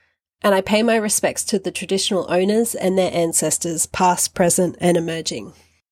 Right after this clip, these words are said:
Futures Lit is a podcast about literacy for the future,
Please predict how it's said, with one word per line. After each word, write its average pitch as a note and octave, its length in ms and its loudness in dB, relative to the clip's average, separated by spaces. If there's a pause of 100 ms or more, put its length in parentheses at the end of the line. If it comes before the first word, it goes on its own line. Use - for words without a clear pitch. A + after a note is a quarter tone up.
(2250)
Futures - 680 0
Lit C4+ 220 2
is G#3 160 2
a A3 40 2
podcast G3+ 760 -2
about F3+ 320 -2
literacy G#3 560 2
for G3 160 -8
the - 80 -4
future, - 680 -6